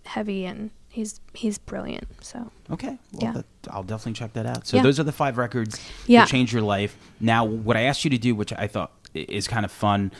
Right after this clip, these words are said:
Speaker 2: um, I wanted you to pick five songs that you would put on a playlist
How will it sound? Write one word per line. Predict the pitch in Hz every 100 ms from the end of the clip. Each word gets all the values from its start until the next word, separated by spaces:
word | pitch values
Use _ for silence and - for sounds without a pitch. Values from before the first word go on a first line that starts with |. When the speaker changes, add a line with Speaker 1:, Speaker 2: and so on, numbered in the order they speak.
| -
Speaker 2:
um, | - 95 92 98
I | 107
wanted | 113 131 117
you | 117 110
to | - 110
pick | - 117 101
five | - 104 127
songs | 127 135 117 104
that | 104
you | 98
would | 98
put | - 101
on | 101
a | 95
playlist | - 98 95 92